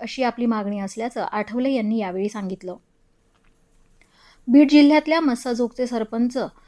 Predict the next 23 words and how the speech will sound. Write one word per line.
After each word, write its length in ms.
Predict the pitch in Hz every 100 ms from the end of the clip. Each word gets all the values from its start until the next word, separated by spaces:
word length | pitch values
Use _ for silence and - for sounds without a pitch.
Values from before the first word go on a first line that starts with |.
| - -
संतोष 320 | 254 240 294
देशमुख 460 | 247 254 - 262 269
यांच्या 280 | 226 214 233
हत्या 280 | 233 269
प्रकरणातले 600 | 269 269 262 262 262 254 277
फरार 300 | 233 226 226 - _ _
आरोपी 420 | 226 220 240 233 185
सुदर्शन 520 | 220 233 233 240 240
घुले 240 | 233 240
आणि 260 | 277 226 226
सुधीर 320 | - 208 240
सांगळे 440 | 233 226 220 240 - - - -
यांना 200 | 240 240
पुण्यातून 520 | 247 240 262 262 330 330
तर 80 |
सिद्धार्थ 460 | 269 208 196 247 262
सोनावणे 520 | 247 233 220 254 269 285 - _ -
याला 120 | 240
मुंबईतून 460 | 233 226 240 269 269
अटक 220 | 214 247 247
करण्यात 300 | 220 208 202
आली 180 | 196 202
आहे. 280 | 196 190